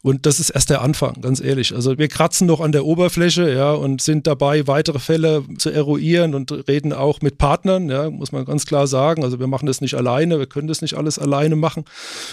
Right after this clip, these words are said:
Wir haben eine Partnerschaft mit Microsoft, mit Universitäten, mit denen wir zusammenarbeiten und auf die Art und Weise arbeiten wir uns Schritt für Schritt vorwärts.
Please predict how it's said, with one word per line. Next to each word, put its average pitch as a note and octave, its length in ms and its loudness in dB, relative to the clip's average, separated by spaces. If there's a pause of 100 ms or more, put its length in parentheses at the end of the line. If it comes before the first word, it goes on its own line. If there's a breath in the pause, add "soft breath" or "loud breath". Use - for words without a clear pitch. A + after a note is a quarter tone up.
Wir - 100 -4
haben C3+ 120 -2
eine C3 80 -4
Partnerschaft C#3+ 540 0
mit C3+ 120 -4
Microsoft, D#3+ 760 0
mit C3+ 200 -6
Universitäten, D3 760 2
mit D3+ 140 0
denen D3+ 180 2
wir D3+ 80 2
zusammenarbeiten D3 1040 0 (340 loud breath)
und C#3 480 0
auf C3+ 140 -4
die C#3+ 160 2
Art C3+ 200 0
und C#3 80 2
Weise C3 360 2
arbeiten C3+ 340 0
wir C3 80 2
uns C3 120 0
Schritt C3+ 220 -4
für B2 120 -8
Schritt - 240 -8
vorwärts. - 500 -10